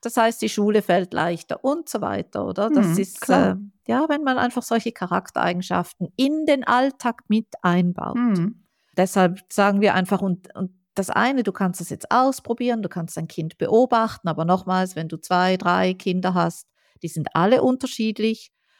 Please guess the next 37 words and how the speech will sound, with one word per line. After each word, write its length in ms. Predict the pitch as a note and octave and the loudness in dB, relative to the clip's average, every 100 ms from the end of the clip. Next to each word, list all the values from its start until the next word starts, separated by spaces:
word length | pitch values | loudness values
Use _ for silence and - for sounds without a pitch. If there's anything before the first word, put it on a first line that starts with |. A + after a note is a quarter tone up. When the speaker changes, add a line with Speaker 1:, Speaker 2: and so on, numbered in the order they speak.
| _ | _
Speaker 1:
Und 160 | - F3+ | -6 -2
anstatt 520 | F#3 F#3 - E3+ - | 0 0 2 0 2
das 180 | F3 - | -2 -2
dreimal 460 | - F#3+ G#3 G#3 G#3 | 0 2 2 0 -2
zu 120 | A3 | -2
lernen, 440 | A#3 B3 E4 C#4+ | 2 2 0 -6
schau 240 | - G#3 - | -2 0 2
einfach 400 | A#3 A#3+ C4+ C4+ | 2 4 2 2
ins 240 | C#4 - | -2 -2
Bazi 480 | - D4 E4 - D4 | 2 2 2 0 0
rein. 360 | D4 D4+ D4+ E4+ | 2 2 2 -4
<laughs> 220 | - - | -10 -6
Es 160 | G#3 A#3+ | 0 6
ist 140 | A3 | 8
Speaker 2:
Mhm. 120 | E3+ | 8
Speaker 1:
so 220 | F#3 - - | 6 4 -2
einfach. 800 | A#3 C4+ F4 - E4 - - - _ | -2 0 -2 0 -2 -2 -10 -20 _
Und 220 | - G3+ G3 | -2 0 2
das 180 | A3 | 0
ist 180 | A3 C4 | -2 0
eigentlich 380 | G#3+ G#3 G3+ A#3 | 2 2 0 2
das, 240 | G3+ - G#3 | 2 0 0
was 200 | G#3+ G#3+ | -2 0
wir 340 | A3 A3+ G#3+ - - | 2 2 0 -6 -16
mitgeben 680 | F#3+ G#3+ D4 - - A3 C4 | -2 2 2 0 0 0 2
wollen. 420 | D#4+ D4 F3+ A3+ _ _ _ _ _ - | 0 0 -2 -10 _ _ _ _ _ 0
Speaker 2:
Ja, 140 | A#3 | 2
und 80 | C#4+ | 4
Speaker 1:
Ja. 40 | F#3+ | 4
Speaker 2:
das 140 | F#3+ | 4
Bazi, 320 | G#3+ A3+ - - | 4 2 0 -6
also 200 | A3 A#3 | -2 -2
das 140 | A#3 | 0
Bazi 440 | G#3 A#3+ C#4+ A#3 | 2 2 0 -2
hilft 380 | G#3+ A#3 - - | 2 0 0 -4
einfach 260 | F#3+ G#3+ A3 | -2 2 2
Speaker 1:
Ja. 140 | - | 2